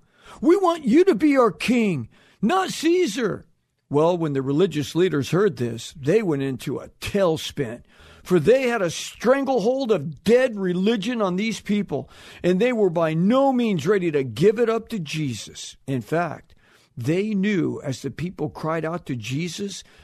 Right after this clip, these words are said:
that they were fulfilling that Old Testament prophecy in Psalm one eighteen, verse twenty-six. "Blessed is he who comes in the name of the Lord." And the people shouted louder and louder,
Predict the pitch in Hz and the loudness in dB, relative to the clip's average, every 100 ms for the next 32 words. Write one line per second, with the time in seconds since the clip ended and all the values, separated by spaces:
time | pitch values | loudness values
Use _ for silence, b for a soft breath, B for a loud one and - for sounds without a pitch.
0 | b - 131 - 165 175 151 107 143 - | b -6 -4 -2 -2 -2 -6 -6 -10 -6
1 | 170 170 180 160 147 120 - 143 160 - | -4 -4 -4 -6 -6 -8 -6 -6 -6 -6
2 | 160 - 165 - 175 151 139 127 - 127 | -6 -6 -12 -10 -6 -4 -6 -10 -10 -10
3 | 131 120 - 131 131 123 131 139 - - | -10 -12 -6 -4 -4 -6 -6 -6 -8 -8
4 | 139 135 135 131 - 139 147 - - - | -8 -8 -10 -12 -10 -10 -8 -10 -12 -14
5 | - - _ _ _ 127 131 135 151 131 | -20 -20 _ _ _ -8 -6 -6 -8 -8
6 | 117 139 147 143 - 131 131 151 175 - | -10 -10 -10 -10 -10 -8 -8 -8 -12 -16
7 | - - 120 107 135 123 127 131 131 120 | -16 -14 -14 -14 -10 -8 -6 -6 -8 -10
8 | 117 110 - B B B B 170 190 190 | -14 -16 -20 B B B B -2 2 0
9 | 190 214 220 - - 185 160 156 147 156 | 0 -4 -2 -4 -2 0 0 0 -4 2
10 | 226 240 233 196 165 147 143 151 214 233 | 2 4 4 2 0 -2 -2 0 2 4
11 | 220 180 143 | 2 0 -4